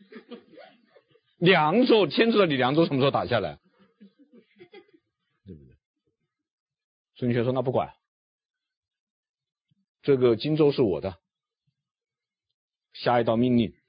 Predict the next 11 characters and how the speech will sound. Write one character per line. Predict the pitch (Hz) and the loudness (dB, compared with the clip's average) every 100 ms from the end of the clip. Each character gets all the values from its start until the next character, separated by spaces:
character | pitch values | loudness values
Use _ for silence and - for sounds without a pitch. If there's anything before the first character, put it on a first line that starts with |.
| _ _ _ _ _ _ _ | _ _ _ _ _ _ _
往 | - 98 92 95 | -4 -4 -2 0
这 | 127 | 0
个 | 110 104 82 - _ _ | 2 0 0 -8 _ _
长 | - - 117 | -10 -4 -2
沙、 | 151 147 143 _ _ _ _ | -2 -2 -4 _ _ _ _
贵 | - 190 147 | 2 2 2
阳、 | 104 78 92 _ _ | -2 -4 -10 _ _
零 | 110 107 139 | -6 -2 0
陵 | 120 135 | 0 -2
三 | - 151 | -2 -2
郡 | 160 151 | 0 -2